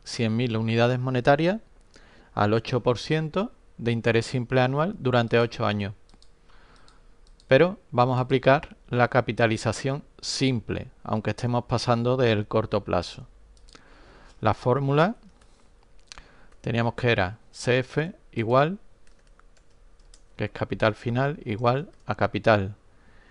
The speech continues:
inicial más capital inicial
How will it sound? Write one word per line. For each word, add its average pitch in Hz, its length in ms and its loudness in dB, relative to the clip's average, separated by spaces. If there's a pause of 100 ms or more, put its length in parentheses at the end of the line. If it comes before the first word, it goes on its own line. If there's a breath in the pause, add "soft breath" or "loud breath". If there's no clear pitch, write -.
(260 soft breath)
inicial 151 720 2 (2250)
más 131 680 -2 (2250)
capital 107 640 0 (280)
inicial 147 720 2